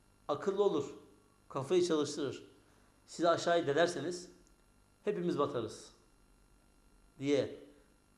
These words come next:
bunu akletmeyen alt kattakileri uyarmazlarsa hepsi batar.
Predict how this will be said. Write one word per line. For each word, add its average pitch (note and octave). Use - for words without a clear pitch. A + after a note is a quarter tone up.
bunu E3
akletmeyen E3+
alt F#3
kattakileri C#3+
uyarmazlarsa E3+
hepsi -
batar. C#3+